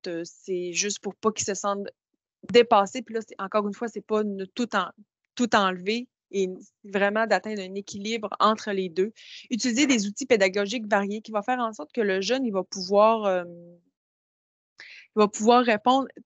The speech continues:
qu'il va pouvoir assister à son cours même s'il est à distance. Puis aussi, ça va répondre à certains besoins. On sait, on sait que les enfants ont besoin plus particulier, euh, pour eux d'être à distance. Ça leur a répondu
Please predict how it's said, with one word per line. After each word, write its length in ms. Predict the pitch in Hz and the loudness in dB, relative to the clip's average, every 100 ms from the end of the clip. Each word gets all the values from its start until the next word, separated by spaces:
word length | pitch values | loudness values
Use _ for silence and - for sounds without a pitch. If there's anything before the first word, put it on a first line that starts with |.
| _ _ _ _ _ - | _ _ _ _ _ -8
qu'il 180 | 240 | -6
va 120 | 208 220 | 0 0
pouvoir 260 | 233 269 | 2 2
assister 300 | 277 - 175 | 2 -4 -8
à 80 | 233 | -8
son 120 | 226 | -8
cours 200 | 202 254 | -4 -4
même 160 | 247 247 | -2 -6
s'il 160 | 240 | -8
est 80 | 214 | -4
à 80 | 190 | -4
distance. 640 | 180 180 - 214 262 285 - _ _ _ | -6 -10 0 0 0 -6 -14 _ _ _
Puis 320 | - 233 247 - | -10 -4 -4 -2
aussi, 280 | 208 - 294 | -4 -6 -2
ça 120 | 240 | 0
va 80 | 196 | 2
répondre 300 | 196 233 240 | 2 0 -2
à 60 | |
certains 240 | 220 208 208 | -4 -8 -6
besoins. 360 | 185 214 247 | -4 -2 -2
On 60 | 214 | -2
sait, 160 | - 226 - | -6 -10 -12
on 180 | 190 | -12
sait 180 | 190 247 | -12 -12
que 100 | 233 | -6
les 220 | 196 190 | -2 0
enfants 340 | 190 190 - 240 | 0 0 2 4
ont 80 | 208 | 4
besoin 260 | 190 190 220 | 2 0 -2
plus 200 | 214 262 | -2 -2
particulier, 680 | 214 190 - 180 196 240 - _ _ - | -2 -4 -14 -8 -4 -4 -4 _ _ -10
euh, 140 | 190 180 | -4 -4
pour 280 | - 214 208 | 0 2 6
eux 60 | 240 | 6
d'être 240 | 214 - | 4 -2
à 40 | 190 | -8
distance. 440 | 180 185 226 233 | -8 -2 0 0
Ça 80 | 214 | -2
leur 100 | 190 | -2
a 40 | |
répondu 600 | 190 190 190 185 202 233 | 0 0 -2 -2 -6 -8